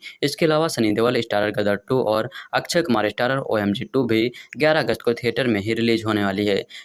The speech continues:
इन तीनों स्टार की फिल्में एक दूसरे को बॉक्स ऑफिस पर कड़ी टक्कर देंगी। ओएमजी टू एक आगामी भारतीय हिंदी भाषा की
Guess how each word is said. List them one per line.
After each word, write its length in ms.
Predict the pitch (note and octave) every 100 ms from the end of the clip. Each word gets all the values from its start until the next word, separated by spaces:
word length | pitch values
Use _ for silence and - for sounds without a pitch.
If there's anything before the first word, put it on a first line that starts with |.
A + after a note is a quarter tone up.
| -
इन 120 | D3+
तीनों 260 | E3+ F3+
स्टार 260 | E3+ A#2+ A2
की 120 | -
फिल्में 320 | G#2+ A#2 C3+
एक 160 | B2 A2+
दूसरे 280 | A2 - B2
को 120 | A#2+
बॉक्स 280 | G#2 G#2 -
ऑफिस 180 | B2+ B2+
पर 280 | A2+ A2+ B2 - -
कड़ी 180 | D#3 E3
टक्कर 380 | D#3+ A2 - A2
देंगी। 400 | G#2+ G2+ G#2 - - -
ओएमजी 440 | D#3+ D3+ D3+ C#3+ D3
टू 200 | D3 D#3+
एक 240 | C#3 C3+
आगामी 360 | A#2 A#2 A#2 C3+
भारतीय 460 | A2+ A2+ A2 C3
हिंदी 240 | A#2 A2 A2
भाषा 340 | G2+ A2+ B2+
की 340 | B2+ A#2 A#2+